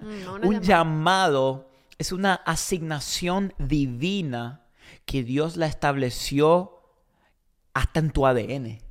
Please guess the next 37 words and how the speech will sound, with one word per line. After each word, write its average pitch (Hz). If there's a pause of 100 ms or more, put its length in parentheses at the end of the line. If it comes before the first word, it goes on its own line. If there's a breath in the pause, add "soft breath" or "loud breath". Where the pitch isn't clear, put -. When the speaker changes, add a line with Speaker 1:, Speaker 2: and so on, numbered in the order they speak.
(140)
Speaker 2:
O -
sea, 127 (420 soft breath)
te 147
la 151
puso 240
a -
ti. 170 (200)
Speaker 1:
Mm. 226
Speaker 2:
Esto 185
es 208
lo 214
increíble. 180
O 127
sea, 139 (560 loud breath)
ve, -
la -
pasada 175
estaba 214
aprendiendo 175
algo 160
increíble 156
de 151
la 143
naturaleza. 135
Dice 143
que 165
no 147
hay 160
dos 156
hojas 151
de 147
los 127
árboles 143
que 143
sean 123
iguales. 113
Speaker 1:
Ujú. 214